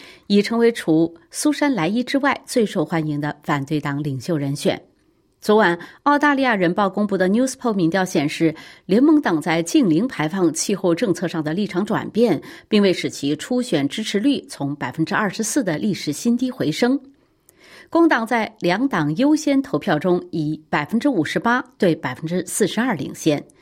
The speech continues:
一国党则保持着百分之十五的初选支持率。外界猜测莱伊可能面临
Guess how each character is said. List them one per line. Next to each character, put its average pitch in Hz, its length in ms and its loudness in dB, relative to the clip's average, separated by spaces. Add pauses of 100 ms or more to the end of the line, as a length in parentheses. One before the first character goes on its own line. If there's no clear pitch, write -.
(380)
一 320 140 6
国 170 220 4
党 151 220 -2
则 160 160 0
保 143 180 -2
持 - 160 -6
着 170 100 2
百 160 160 0
分 175 160 -4
之 214 80 -4
十 208 220 0
五 208 160 -2
的 120 180 -6 (120)
初 240 240 -2
选 165 260 -2
支 - 160 -4
持 - 160 -4
率。 147 240 -2 (540)
外 240 120 4
界 214 160 0
猜 185 160 -4
测 175 240 -2 (220)
莱 185 140 0
伊 214 160 2
可 202 120 -4
能 156 140 4
面 165 180 0
临 156 160 2